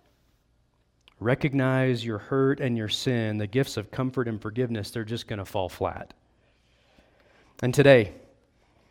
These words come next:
the gift we need to consider is hope. That's what we're chatting about today, hope.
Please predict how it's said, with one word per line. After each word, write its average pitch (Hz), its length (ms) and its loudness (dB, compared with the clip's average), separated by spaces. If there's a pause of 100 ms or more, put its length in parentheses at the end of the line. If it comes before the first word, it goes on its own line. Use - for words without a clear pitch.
(240)
the 127 80 -6
gift 139 260 4
we 139 140 2
need 135 160 6
to 123 80 2
consider 117 640 -2 (540)
is - 160 -4
hope. 110 480 -4 (480)
That's - 160 -20
what 123 100 -2
we're 110 60 -6
chatting - 280 -4
about 98 280 -4
today, 95 300 -6 (260)
hope. - 440 -8